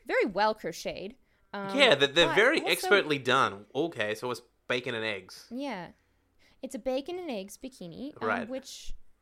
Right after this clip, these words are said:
Speaker 2: And the eggs are on top,
Speaker 1: I mean,
Speaker 2: the bacon's down the bottom.
Speaker 1: and the eggs are on top,
Speaker 2: Yeah.
Speaker 1: which, which, yeah, kinda, I mean, it makes sense. It's well done.
Speaker 2: It sort of
Speaker 1: But
Speaker 2: works.
Speaker 1: also,
Speaker 2: Like,
Speaker 1: I
Speaker 2: it,
Speaker 1: don't
Speaker 2: it, it,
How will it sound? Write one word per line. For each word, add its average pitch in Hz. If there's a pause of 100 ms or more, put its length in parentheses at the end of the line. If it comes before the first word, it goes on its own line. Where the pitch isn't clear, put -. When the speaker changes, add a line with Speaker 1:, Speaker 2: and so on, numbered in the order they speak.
(680)
Speaker 2:
And 117
the 107
eggs 110
are 127
on 135
top, 107
Speaker 1:
I 247
mean, 277
Speaker 2:
the 269
bacon's 185
down 98
the -
bottom. -
Speaker 1:
and 254
the 240
eggs 247
are 269
on 262
top, 262
Speaker 2:
Yeah. -
Speaker 1:
which, -
which, 233
yeah, 202
kinda, 226 (180)
I 226
mean, 220
it 208
makes 185
sense. 359
It's 180
well 170
done. 254 (240)
Speaker 2:
It 214
sort 277
of 277
Speaker 1:
But 208
Speaker 2:
works. 262
Speaker 1:
also, 311
Speaker 2:
Like, 302
Speaker 1:
I 247
Speaker 2:
it, -
Speaker 1:
don't 269
Speaker 2:
it, - (140)
it, 156